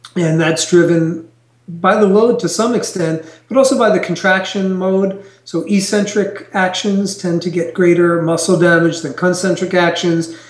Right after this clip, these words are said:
The stretched position tends to get greater muscle damage than the shortened position. So certain factors, uh,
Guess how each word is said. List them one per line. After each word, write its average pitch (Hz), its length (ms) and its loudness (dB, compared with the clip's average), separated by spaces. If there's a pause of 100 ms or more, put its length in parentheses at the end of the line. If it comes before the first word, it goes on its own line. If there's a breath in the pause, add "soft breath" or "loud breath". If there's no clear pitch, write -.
(260 loud breath)
The 160 140 0
stretched - 580 0
position 175 540 0
tends 165 320 -4
to 180 100 -8
get 156 320 -2
greater 160 300 -2
muscle 156 340 -2
damage 156 460 -2
than 151 160 -4
the 139 80 -8
shortened 185 360 -2
position. 170 600 0 (400 loud breath)
So 165 360 2
certain 202 320 -2
factors, 175 760 0
uh, 165 640 -2